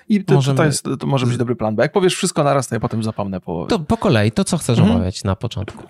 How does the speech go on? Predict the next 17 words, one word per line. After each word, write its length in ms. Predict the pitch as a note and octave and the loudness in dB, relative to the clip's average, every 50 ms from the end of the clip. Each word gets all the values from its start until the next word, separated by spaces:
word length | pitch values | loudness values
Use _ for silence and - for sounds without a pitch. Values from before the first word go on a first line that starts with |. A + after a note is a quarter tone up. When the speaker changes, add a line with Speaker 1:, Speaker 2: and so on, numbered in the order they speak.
| - - - E3 | -12 -10 -10 -2
Speaker 1:
To, 140 | - A#3+ B3 | 0 0 2
co 160 | A#3 - G3+ F3 - | 2 2 0 0 -2
zasugerujesz, 680 | D3+ C#3 C3+ A#2+ - B2+ G2 G2+ F#2+ D#2 D2+ C#2 - - | -4 -4 -4 -2 -4 -4 -4 -4 -4 -4 -6 -6 -8 -8
co 140 | - A#2+ | -8 -8
ci 120 | A2+ - - | -6 -6 -6
się 120 | - A#2+ | -6 -6
najbardziej 360 | G#2+ G2+ G#2 A2 A2 G#2 G2+ | -6 -4 -2 -2 -2 -2 -4
podoba 300 | - G2 G2 G2+ F#2 E2+ | -6 -6 -8 -6 -8 -8
w 60 | - - | -10 -12
tychże, 260 | - - - - A#2 | -16 -14 -14 -14 -14
w 80 | - - | -14 -16
tych, 180 | - B2+ - - | -18 -18 -16 -14
tych 260 | - A#2+ - - - _ - - - - _ | -14 -14 -14 -16 -20 _ -20 -20 -20 -12 _
wyciekach. 580 | - A#2 - - E2 - - - A#2 - _ _ _ _ _ _ _ | -4 -2 -2 -2 -6 -6 -8 -14 -16 -16 _ _ _ _ _ _ _
Speaker 2:
Pad, 440 | - F#3 A2 G2+ - _ - - _ _ _ _ G#3 | -2 0 0 0 -4 _ -20 -20 _ _ _ _ -2
nowy 300 | A3 E4+ E4 - G#3 E3 | 0 0 0 0 -4 -4
pad. 340 | - - F#2 G#2 B2+ - | -2 -4 -4 -4 -6 -8